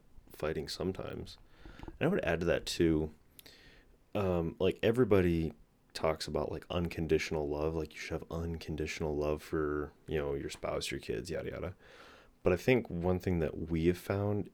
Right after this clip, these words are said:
is that you have to have, like, unconditional acceptance for that person. You had unconditional acceptance for me when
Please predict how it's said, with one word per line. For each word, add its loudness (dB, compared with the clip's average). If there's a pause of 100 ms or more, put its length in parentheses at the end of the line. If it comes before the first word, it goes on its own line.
is 2
that 2
you 0
have -6
to -4
have, -2 (680)
like, 2 (240)
unconditional 2
acceptance -4 (540)
for -2
that -4
person. -4 (520)
You 2
had 2
unconditional 2
acceptance -2
for -6
me 2 (520)
when 0